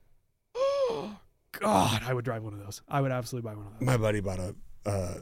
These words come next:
Speaker 2: V twelve Vanquish, and it's fucking crazy.
Speaker 1: I almost bought a Lotus.
Speaker 2: You should've.
Speaker 1: <sighs>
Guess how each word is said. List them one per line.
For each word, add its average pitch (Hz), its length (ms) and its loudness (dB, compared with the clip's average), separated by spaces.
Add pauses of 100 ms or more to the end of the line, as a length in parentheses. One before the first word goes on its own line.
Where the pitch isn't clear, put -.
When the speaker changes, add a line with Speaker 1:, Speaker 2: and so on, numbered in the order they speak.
Speaker 2:
V 110 200 2
twelve 104 320 4
Vanquish, 101 720 2
and 95 140 -4
it's - 140 -6
fucking - 480 -8
crazy. - 600 -10 (100)
Speaker 1:
I 143 100 -4
almost 180 220 0
bought 135 120 2
a 120 40 -2
Lotus. 110 460 -6 (640)
Speaker 2:
You 101 60 -2
should've. - 440 -4 (400)
Speaker 1:
<sighs> - 400 -8